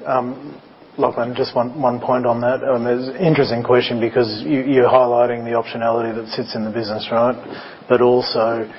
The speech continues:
the other piece is the, um, the planning and the approvals is, is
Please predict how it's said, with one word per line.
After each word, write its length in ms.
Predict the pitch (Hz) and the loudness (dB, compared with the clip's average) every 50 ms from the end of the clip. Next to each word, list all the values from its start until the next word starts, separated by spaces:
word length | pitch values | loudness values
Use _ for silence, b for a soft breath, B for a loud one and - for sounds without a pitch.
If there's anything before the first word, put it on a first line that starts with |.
| B B B B B B B - - | B B B B B B B -2 2
the 140 | - 123 | 4 4
other 160 | 123 117 117 110 | 4 4 2 0
piece 420 | - 113 113 110 113 110 - - | -2 -2 -2 -2 -4 -4 -6 -6
is 240 | 123 117 113 110 107 - | -4 -4 -4 -6 -8 -8
the, 260 | - 117 113 113 110 110 | -6 -4 -2 0 0 0
um, 1080 | 110 110 110 107 110 107 - - 220 294 269 240 240 226 233 226 214 185 151 139 139 139 | 0 0 0 -2 -4 -6 -10 -12 -12 -12 -10 -10 -10 -10 -10 -10 -10 -10 -12 -12 -4 0
the 120 | 127 117 - - | 0 0 0 -2
planning 460 | - - 127 120 117 117 117 113 107 110 | -2 0 2 2 2 2 2 0 -2 -4
and 320 | 110 - - 214 123 123 | -6 -8 -6 -4 -2 0
the 120 | 117 113 110 | 0 0 0
approvals 800 | 110 110 - - 120 110 113 104 110 110 113 104 - - - - - | -2 -4 -2 0 2 2 2 2 2 0 0 0 -2 -4 -6 -6 -4
is, 240 | - 120 120 110 104 - - - - B B B B B B B B B B B - - | -2 0 0 0 0 -4 -8 -10 -12 B B B B B B B B B B B -12 -6
is 180 | - 117 104 - | -4 -2 -2 0